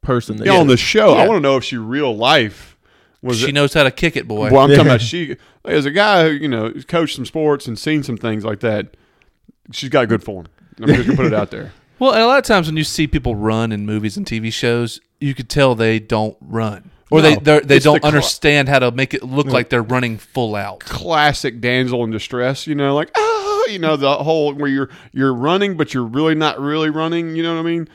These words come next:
Speaker 2: She is full on sprint. Like,
Speaker 3: Yeah.
Speaker 2: if I had guns going at me,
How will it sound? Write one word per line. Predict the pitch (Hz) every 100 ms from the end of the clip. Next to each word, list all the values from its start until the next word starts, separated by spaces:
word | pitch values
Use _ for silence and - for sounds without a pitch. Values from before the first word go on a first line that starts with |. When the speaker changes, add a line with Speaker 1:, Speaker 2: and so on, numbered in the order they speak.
| _ _
Speaker 2:
She | - - 202 196
is | 151 110 - - _ _
full | _ 170 156 147
on | 131
sprint. | 117 - 127 110
Like, | 143 143
Speaker 3:
Yeah. | 117 - _ -
Speaker 2:
if | 170 -
I | 220
had | 226 220 170
guns | 185 196
going | 175 202 202
at | 202
me, | 196 190 170